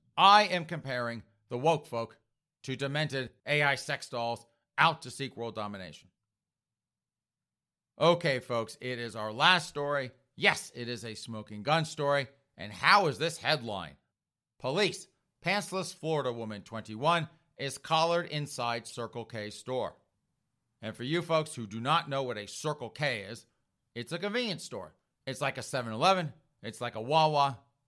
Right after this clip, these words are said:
You get the picture, but that is what a Circle K is. A twenty-one-year-old Florida woman who was naked from the waist down inside a Circle K told a cop that another deputy told her it was fine to do that,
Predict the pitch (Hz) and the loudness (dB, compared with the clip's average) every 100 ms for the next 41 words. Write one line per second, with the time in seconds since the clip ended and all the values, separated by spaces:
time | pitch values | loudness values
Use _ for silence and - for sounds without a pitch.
0 | - 202 156 139 110 113 107 117 104 _ | -4 -2 0 -4 -6 -12 -12 -10 -10 _
1 | _ 120 123 151 151 - 117 120 117 - | _ -10 0 2 2 0 -8 -6 -6 -8
2 | 110 104 98 98 82 - _ _ _ _ | -10 -10 -10 -10 -12 -18 _ _ _ _
3 | _ _ _ _ _ _ _ 160 165 165 | _ _ _ _ _ _ _ 0 0 0
4 | 202 214 208 190 180 151 131 131 - 127 | -2 -2 -4 -4 -2 -2 0 -2 -4 -4
5 | 131 113 101 92 87 90 98 113 113 117 | -2 -2 -4 -8 -12 -12 -12 -10 -10 -6
6 | 131 156 165 160 127 117 101 92 95 - | -4 -4 -6 -8 -8 -8 -8 -8 -10 -4
7 | 151 156 151 151 165 160 - 123 110 101 | 0 2 0 -4 -6 -6 -4 -4 -4 -8
8 | - 104 92 101 - 147 147 147 - _ | -10 -12 -10 -12 -4 0 2 0 -8 _
9 | _ - 180 175 180 143 135 135 123 120 | _ 0 2 2 -4 0 0 0 -4 -6
10 | 117 113 127 147 147 127 127 131 123 120 | -4 -4 -4 -4 -4 -4 -6 -6 -12 -6
11 | 156 165 156 151 147 - 127 120 117 101 | -2 -2 -2 -6 -8 -8 -6 -6 -8 -8
12 | 131 131 104 107 | -6 -4 -4 -6